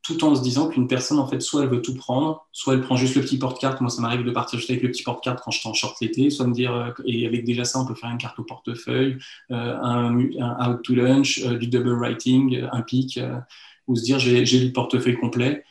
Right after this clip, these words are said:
et on peut avoir un petit spectacle, si on veut, de ce que j'ai fait dans le D V D, dans, dans le D V D, <laughs> dans les downloads de ceux qui l'achèteront. En fait, j'essaie de structurer un truc autour d'une quinzaine de minutes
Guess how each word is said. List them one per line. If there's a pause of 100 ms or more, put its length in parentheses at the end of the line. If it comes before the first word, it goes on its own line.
(160)
et
on
peut
avoir
un
petit
spectacle,
si
on
veut,
de
ce
que
j'ai
fait
dans
le
D
V
D,
dans,
dans
le
D
V
D, (240)
<laughs>
dans
les
downloads
de
ceux
qui
l'achèteront.
En
fait,
j'essaie
de
structurer
un
truc
autour
d'une
quinzaine
de
minutes